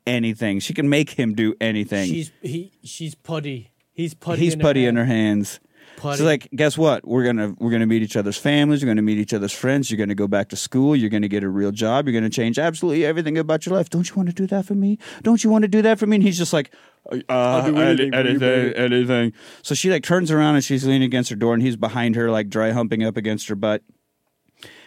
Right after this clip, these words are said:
Speaker 1: And, uh, agrees to everything. Absolutely agrees to all of it. Like, she goes, "I can't let you inside 'cause I don't know what that would mean, you know?" And I think she means her apartment, but also her.
Speaker 2: Yeah.
Speaker 1: So just full on dry humping.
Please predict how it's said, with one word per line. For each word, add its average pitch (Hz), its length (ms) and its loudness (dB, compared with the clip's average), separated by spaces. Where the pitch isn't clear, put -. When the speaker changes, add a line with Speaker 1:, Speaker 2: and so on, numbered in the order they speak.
Speaker 1:
And, 127 360 2
uh, 117 480 0
agrees 139 360 0
to 139 160 2
everything. 117 460 0
Absolutely 131 440 2
agrees 120 320 2
to - 120 -8
all 139 580 4
of 107 140 -2
it. 95 180 -8
Like, 117 160 0
she - 100 -4
goes, 123 140 0
"I 131 80 -6
can't 156 220 0
let 143 220 0
you 135 120 2
inside 143 440 0
'cause - 120 -10
I 151 80 -2
don't 139 100 -4
know 156 80 0
what 151 120 0
that 143 120 -2
would 131 140 -4
mean, 160 220 0
you 107 80 -2
know?" 107 220 0
And 131 120 2
I 117 80 2
think 123 200 -2
she - 80 -6
means 110 200 -2
her 110 100 -2
apartment, 98 420 -2
but 101 120 -4
also 92 420 -6
her. 101 340 -4
Speaker 2:
Yeah. 117 220 -10
Speaker 1:
So 135 500 2
just 127 220 -2
full 180 300 0
on 180 280 2
dry 170 300 2
humping. 127 420 -2